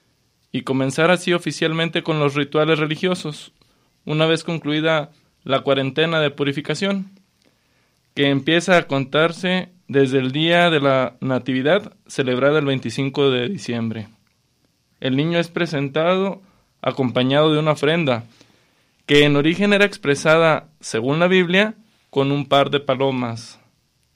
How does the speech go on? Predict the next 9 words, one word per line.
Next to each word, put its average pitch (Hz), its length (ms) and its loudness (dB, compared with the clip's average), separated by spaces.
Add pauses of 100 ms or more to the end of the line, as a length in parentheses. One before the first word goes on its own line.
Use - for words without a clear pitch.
(1080)
En 123 180 -2
México, 185 540 -2 (280)
tras 127 260 0
el 127 100 -2
mestizaje 147 840 -2 (260)
y 127 260 -2
el 120 140 -2
enorme 135 420 0
sincretismo, 165 880 -4